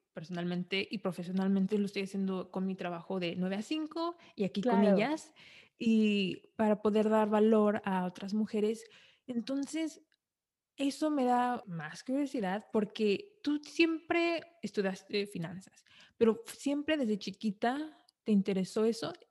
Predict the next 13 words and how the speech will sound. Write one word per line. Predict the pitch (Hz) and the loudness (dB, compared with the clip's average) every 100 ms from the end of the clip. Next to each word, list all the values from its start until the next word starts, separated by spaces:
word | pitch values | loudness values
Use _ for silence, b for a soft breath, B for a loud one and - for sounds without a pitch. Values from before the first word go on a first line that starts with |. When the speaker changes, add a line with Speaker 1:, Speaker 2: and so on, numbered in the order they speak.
| _ | _
Speaker 1:
Porque | 247 233 240 - B B B B _ _ _ _ _ _ _ _ _ | -2 -2 -4 -6 B B B B _ _ _ _ _ _ _ _ _
quiero | - 254 262 | 0 2 2
meterme | 269 - 220 220 | 0 2 4 4
a | 226 | 2
tu | 220 196 | 0 -2
cerebro | 220 202 202 202 208 208 - | 0 4 4 4 2 2 -2
analítico | 196 202 214 240 233 214 - 233 226 226 220 | 0 4 4 4 0 -4 2 6 6 4 0
Speaker 2:
<laughs> | - | -4
Speaker 1:
de | 190 | 2
números. | 196 262 277 254 247 247 233 - - _ | 4 4 2 2 2 0 -4 -10 -20 _
Yo | 208 254 | -2 0
soy | 277 | 2
más, | 277 254 254 - | 2 2 0 -6